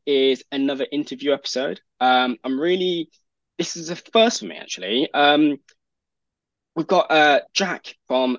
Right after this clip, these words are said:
Jack McTavish Novels on, and I've never interviewed a,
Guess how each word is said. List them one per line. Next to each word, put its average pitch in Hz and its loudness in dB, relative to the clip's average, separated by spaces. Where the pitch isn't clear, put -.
Jack - -4
McTavish 135 -6
Novels - -2
on, 104 -4
and 139 2
I've 175 -2
never 196 4
interviewed 190 -2
a, 98 -12